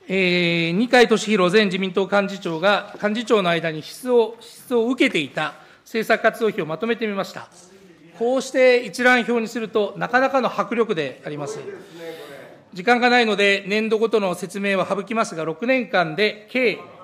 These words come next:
百六十二回、総計四十七億九千四百五十万円の支出を受けてらっしゃるということになります。一回あたりの支出は三十万円から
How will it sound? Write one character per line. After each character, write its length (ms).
百 340
六 280
十 280
二 160
回、 340
総 280
計 460
四 360
十 240
七 280
億 260
九 260
千 280
四 220
百 240
五 160
十 180
万 240
円 180
の 320
支 160
出 200
を 60
受 140
け 20
て 60
ら 80
っ 20
し 60
ゃ 40
る 60
と 60
い 20
う 0
こ 60
と 100
に 60
な 80
り 60
ま 80
す。 140
一 180
回 200
あ 80
た 100
り 120
の 80
支 160
出 220
は 280
三 320
十 260
万 300
円 160
か 120
ら 340